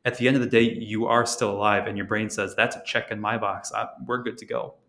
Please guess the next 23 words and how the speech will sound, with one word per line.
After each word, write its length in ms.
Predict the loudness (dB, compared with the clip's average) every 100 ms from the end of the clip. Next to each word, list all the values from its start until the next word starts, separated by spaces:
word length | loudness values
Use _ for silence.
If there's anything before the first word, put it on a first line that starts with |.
| _ _ _ _ -4
And 160 | -4
so 440 | 2 4 4 0 -8
that's 360 | 4 4 4 4
all 180 | 4 6
about 540 | 6 4 4 -2 -8
choosing, 720 | -4 2 4 4 2 0 -4 -14 _ -2
or 100 | 2
not, 440 | 6 6 6 0
as 280 | -2 -2 -4
you 60 | -4
say, 240 | -2 0
not 260 | 2 2 2
letting 220 | 0 0
your 80 | -2
brain 400 | 0 0 0 -2
run 160 | -2
the 80 | -2
show 300 | 0 2 2
without, 540 | 0 4 4 2 -6 _ _ _ _ _ -2
without 360 | 4 4 4 -2
thinking 440 | 0 2 2 0 -2
and 180 | -4 -4
actually 760 | -4 -4 -4 -4 -2 -2 -4